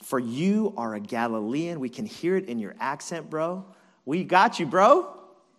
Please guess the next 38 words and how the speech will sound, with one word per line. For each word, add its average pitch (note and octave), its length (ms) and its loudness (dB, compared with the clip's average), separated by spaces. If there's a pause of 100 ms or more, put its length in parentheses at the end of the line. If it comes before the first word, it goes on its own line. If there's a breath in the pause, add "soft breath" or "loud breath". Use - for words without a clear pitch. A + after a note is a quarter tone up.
(200)
You A#3+ 180 8
are F4 120 12
one D#4+ 220 12
of F#4+ 180 8
them." B2+ 480 6
And C#3 100 0
look E3 120 -4
at F#3+ 40 -4
what F3 100 -2
happens. B2+ 420 -8 (200 soft breath)
He C#3 120 -4
began C3+ 340 -6
to B2 60 -8
call B2+ 340 -2
down F2+ 320 -10
curses, - 720 -12
and F#2+ 100 -18
he F2 60 -18
swore G#2+ 500 -6
to A2+ 160 -10
them. - 240 -20 (840)
He's A2 200 -14
definitely G2 400 -10
from E2+ 160 -14
Brooklyn. D#2 400 -16
No, A2 60 -6
I'm G2+ 60 -8
just - 120 -10
kidding. G2 160 -8 (180 loud breath)
Uh, C3+ 280 6 (920 loud breath)
"I D3+ 100 2
don't A3 380 10
know B3+ 360 12
this A#3 260 6
man G#3+ 400 6
you're F#3+ 160 8
talking D#3+ 480 4
about." G2+ 540 0